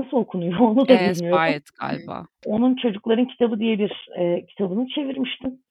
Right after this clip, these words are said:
Speaker 1: çok çocuklu bir ailenin, e, tam on dokuzuncu yüzyıldan yirminci yüzyıla geçiş, yirminci yüzyılın başlarında Avrupa'nın karmaşık siyasi ve sanatsal dünyasını anlatan çok çok detaylı bir kitaptı.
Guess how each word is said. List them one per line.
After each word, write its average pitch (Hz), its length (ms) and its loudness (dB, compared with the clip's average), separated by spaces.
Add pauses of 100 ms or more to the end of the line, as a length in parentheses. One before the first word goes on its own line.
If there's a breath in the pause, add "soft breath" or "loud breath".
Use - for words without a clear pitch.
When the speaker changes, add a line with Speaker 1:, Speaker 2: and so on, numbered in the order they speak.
(120)
Speaker 1:
çok 262 180 -2
çocuklu 208 420 -4
bir 208 200 4
ailenin, 190 560 2
e, 175 420 0
tam 202 220 2 (140)
on 202 300 -2
dokuzuncu 190 440 -2
yüzyıldan 190 400 0
yirminci 190 500 0
yüzyıla 190 520 0 (180)
geçiş, 190 360 -4 (240)
yirminci 190 420 0
yüzyılın 190 400 -2
başlarında 180 680 4 (680 soft breath)
Avrupa'nın 208 720 4 (140)
karmaşık 196 640 2
siyasi 190 500 4
ve 185 220 8 (120)
sanatsal 190 560 4
dünyasını 202 580 0
anlatan 208 540 -2 (480 soft breath)
çok 285 200 0
çok 262 220 2
detaylı 196 420 4
bir 185 60 -6
kitaptı. - 440 -4